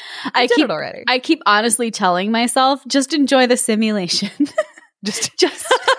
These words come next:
Speaker 2: just enjoy the simulation.
Speaker 1: <laughs>
Speaker 2: Just
Speaker 1: Just enjoy the ride.
Speaker 2: At this point, I'm pretty sure we are living in a simulation. That's my personal philosophy.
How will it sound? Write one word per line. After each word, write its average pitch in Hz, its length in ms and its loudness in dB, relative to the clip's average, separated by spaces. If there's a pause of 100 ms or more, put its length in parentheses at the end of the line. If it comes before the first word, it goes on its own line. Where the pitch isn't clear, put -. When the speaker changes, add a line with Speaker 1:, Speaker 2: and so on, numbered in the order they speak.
(420)
Speaker 2:
just 427 280 4
enjoy 339 380 2
the 294 140 0
simulation. 247 1200 0
Speaker 1:
<laughs> - 100 -20
Speaker 2:
Just - 380 -2
Speaker 1:
Just 202 200 0
enjoy 190 680 2
the 254 100 2
ride. 151 840 2
Speaker 2:
At 240 200 -4
this 277 180 2
point, 247 360 2
I'm 233 200 2
pretty 208 220 0
sure 170 220 -2
we 160 100 0
are 156 100 0
living 156 300 -2
in 151 100 -4
a 180 60 -2
simulation. 165 640 -2
That's 226 260 2
my 190 220 4
personal 196 540 0
philosophy. 196 840 0